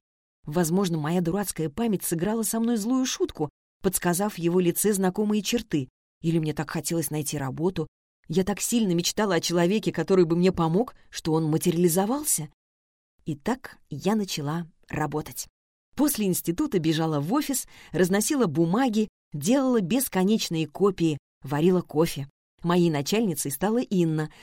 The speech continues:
главная помощница генерального. Сейчас я понимаю, что ей было под тридцать, но тогда она мне казалась очень взрослой, очень мудрой и очень красивой. У Инны была своя болезнь.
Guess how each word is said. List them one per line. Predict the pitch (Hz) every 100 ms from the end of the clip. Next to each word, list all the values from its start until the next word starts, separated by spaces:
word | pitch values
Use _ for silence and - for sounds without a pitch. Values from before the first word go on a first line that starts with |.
| -
главная | 165 160 208 226 185
помощница | 135 170 196 185 180
генерального. | 160 156 156 156 147 139 - - - - -
Сейчас | 240 294 285
я | 262
понимаю, | 262 269 269
что | - 208
ей | 185 247
было | 254 247 247
под | - 277
тридцать, | - 294 196 156 143
но | 175 185
тогда | 160 151 185 277 - - - -
она | 165 180
мне | 185
казалась | 170 165 175 175 175 - -
очень | 190 - 156
взрослой, | 151 143 156 165 - 151
очень | 151 - 165
мудрой | 156 196 208 170 147 - - _
и | 214 - -
очень | 185 202 185 156
красивой. | 156 165 151 - 165 151 143 _ _ _ _ -
У | 175
Инны | 247 254 247
была | 175 165
своя | 180 147 151 175 185 -
болезнь. | 151 151 180 175 147 139